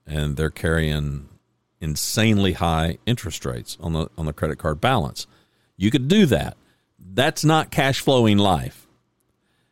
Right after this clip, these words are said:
Some people think that's cash flowing life. Yeah, I'm, I'm, I, I can make my minimum payment.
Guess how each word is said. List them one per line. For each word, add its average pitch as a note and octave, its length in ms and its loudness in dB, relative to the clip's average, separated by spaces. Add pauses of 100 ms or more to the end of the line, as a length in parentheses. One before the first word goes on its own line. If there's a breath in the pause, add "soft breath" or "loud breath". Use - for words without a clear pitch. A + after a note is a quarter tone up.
(300)
Some C3+ 280 2
people E3 280 4
think D3+ 340 -2
that's C#3+ 280 0
cash D3 300 0
flowing C3+ 300 4
life. A2 360 0
Yeah, F#3+ 260 0
I'm, G3+ 300 -2
I'm, G#3 320 -4
I, - 100 -12 (220)
I D3 320 -2
can A#3 140 0
make E3 160 2
my A#2+ 120 4
minimum B2 380 2
payment. G3 400 -2